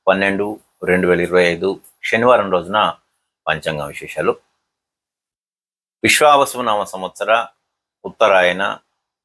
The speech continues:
గ్రీష్మ ఋతు, ఆషాఢ మాస, కృష్ణపక్ష పాఠ్యమి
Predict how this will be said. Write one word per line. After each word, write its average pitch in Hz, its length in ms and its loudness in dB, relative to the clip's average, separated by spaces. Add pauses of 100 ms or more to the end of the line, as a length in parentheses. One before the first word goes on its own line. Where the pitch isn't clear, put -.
(200)
గ్రీష్మ 107 320 -2
ఋతు, 95 400 -6 (460)
ఆషాఢ 165 480 2
మాస, 87 360 -4 (1300)
కృష్ణపక్ష 120 640 -2 (1000)
పాఠ్యమి 110 680 -2